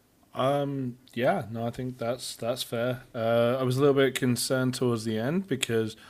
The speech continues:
you know, you've got Houston are pulling Memo Rodriguez, Fafa Picault. They're pulling their, they're dangerous players. Um, <clears throat> you know, and, and definitely invisibly settling for the draw.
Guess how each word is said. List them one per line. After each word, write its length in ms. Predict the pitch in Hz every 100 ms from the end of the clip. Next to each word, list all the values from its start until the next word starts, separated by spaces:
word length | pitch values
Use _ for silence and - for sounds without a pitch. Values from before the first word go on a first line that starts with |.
| - - - - _ -
you 100 | 113
know, 80 |
you've 240 | 113 123 120
got 120 | 117
Houston 500 | - 139 139 - 127
are 60 | 120
pulling 500 | - 127 120 113 110
Memo 240 | 110 113
Rodriguez, 720 | 113 110 104 113 110 117 113
Fafa 340 | - 107 - 117
Picault. 460 | 120 110 - 107
They're 100 | 110
pulling 280 | - 175 170
their, 200 | 127 120 - - - _
they're 220 | 113 139
dangerous 640 | 147 107 117 127 120 123 -
players. 500 | 120 139 98 101 - - - - -
Um, 540 | 117 110 113 107 107 107 _ _ -
<clears throat> 480 | 190 151 131 131
you 140 | - 151
know, 140 | 120
and, 200 | 117 120
and 300 | 127 120 110
definitely 380 | 117 120 - 120
invisibly 560 | 113 123 139 110 110 110
settling 500 | - 120 107 110 107
for 140 | 117
the 100 | 101
draw. 380 | 104 120 117